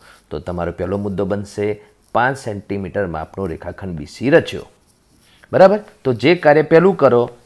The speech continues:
એનો પહેલો મુદ્દો. તો પાંચ સેન્ટીમીટર માપનો રેખાખંડ બી સી રચ્યો, પહેલો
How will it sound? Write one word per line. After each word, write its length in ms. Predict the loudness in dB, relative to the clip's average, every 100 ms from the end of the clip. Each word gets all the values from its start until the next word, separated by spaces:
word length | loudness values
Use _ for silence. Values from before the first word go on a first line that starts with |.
| -6
એનો 180 | 0 2 6
પહેલો 200 | 4 4
મુદ્દો. 240 | -4 -14 -20 -20 _ _ _ _ -12
તો 120 | -12 -4
પાંચ 180 | -4 -2
સેન્ટીમીટર 720 | -4 -6 -6 -6 -6 -4 -4 -4 -8
માપનો 280 | -10 -10 -12
રેખાખંડ 380 | -12 -12 -12 -10
બી 100 | -12 -12
સી 100 | -12
રચ્યો, 200 | -12 -12
પહેલો 140 | -8